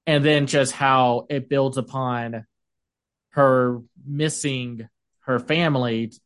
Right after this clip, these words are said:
in the same way as Peter is missing his family. But I think it gets more interesting plot-wise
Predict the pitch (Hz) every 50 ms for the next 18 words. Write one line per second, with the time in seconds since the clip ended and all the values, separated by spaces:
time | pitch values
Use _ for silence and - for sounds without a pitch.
0 | _ _ 160 151 143 135 127 - 151 135 127 127 127 123 120 113 113 110 - -
1 | 160 160 151 135 117 113 107 104 - - 117 110 113 - 107 107 104 - - 156
2 | 151 135 131 - - - _ _ - - 135 117 107 101 104 98 95 95 95 104
3 | 113 - - _ _ 196 196 190 180 - 180 190 180 - 226 254 247 269 226 -
4 | 220 208 202 190 - 180 160 143 139 143 151 160 170 165 170 180 185 180 - 185
5 | - - - 196 190 190 185 175 - _ _ _ _ _ _ _ - 165 170 180
6 | 175 170 175 185 185 190 196 196 202 208 202 - - - _